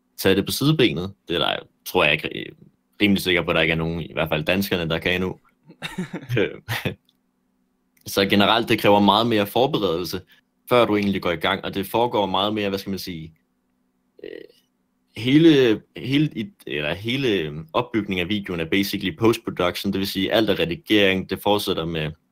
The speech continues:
Speaker 1: du optager lyden, alt er ligesom separate enheder. Det er ikke bare en, øh, en stor omgang, øh, du kan optage det hele på samme tid,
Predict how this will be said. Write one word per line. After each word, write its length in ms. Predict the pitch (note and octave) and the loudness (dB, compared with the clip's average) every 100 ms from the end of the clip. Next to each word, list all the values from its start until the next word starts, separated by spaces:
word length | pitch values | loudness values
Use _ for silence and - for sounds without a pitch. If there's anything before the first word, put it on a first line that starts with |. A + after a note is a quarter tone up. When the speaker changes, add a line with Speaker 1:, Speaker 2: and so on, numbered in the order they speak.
| _ _ _ _ _ _ - | _ _ _ _ _ _ 2
Speaker 1:
du 60 | |
optager 260 | G2 G2 F2 | 2 4 2
lyden, 280 | F#2 A#2+ A2 | 4 2 2
alt 260 | - A2+ F#2+ | 4 2 2
er 80 | |
ligesom 280 | E2+ F#2 F2+ | -2 -2 -6
separate 580 | - G2 E2+ F#2+ F#2+ - | -4 -4 2 2 2 0
enheder. 440 | F2+ F#2+ E2+ C2 E2 _ _ _ _ _ | -2 -2 -4 -8 -12 _ _ _ _ _
Det 60 | G2 | -2
er 40 | |
ikke 100 | G2+ | 0
bare 300 | A#2 G#2 G2 | 2 4 4
en, 180 | E2 D#2+ | 2 2
øh, 220 | D#2 D#2 D#2+ - | 0 -2 -6 -8
en 100 | F#2 | -10
stor 400 | - - A2+ E2 | -8 -2 0 0
omgang, 440 | - E2 D#2 C#2+ C#2+ | -2 -4 -4 -4 -6
øh, 260 | G#1+ G#1 - - | -6 -8 -12 -8
du 100 | F2 | -2
kan 120 | F#2 | 0
optage 280 | F2 - E2 | 0 0 -2
det 120 | E2 | 0
hele 220 | E2+ F#2+ - - | -4 -6 -10 -6
på 60 | |
samme 200 | A#2+ B2+ | -2 0
tid, 220 | D#3 D3 | 0 -2